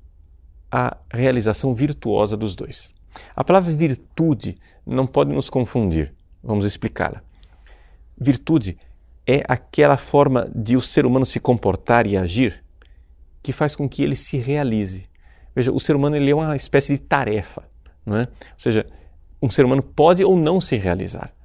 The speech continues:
pode ou não chegar à felicidade. Então, realizar atos virtuosos é fazer me comportar de tal forma que eu esteja no caminho certo,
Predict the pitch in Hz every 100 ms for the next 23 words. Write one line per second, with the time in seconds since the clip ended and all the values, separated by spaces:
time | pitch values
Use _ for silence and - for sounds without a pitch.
0 | - - 123 127 151 135 139 156 - -
1 | - 151 113 123 131 - 104 95 - -
2 | - - - - - - - - - 131
3 | 180 185 - - - - _ _ _ 107
4 | 135 135 160 175 180 180 131 110 135 143
5 | - 101 104 139 110 98 - - - _
6 | - - 147 151 - - 110 139 147 -
7 | - - - - - - - 131 147 127
8 | 104 - 139 127 117 - 175 202 - -
9 | 147 117 90 - - - 143 139 127 -
10 | 165 175 - - 156 185 180 202 - 139
11 | - -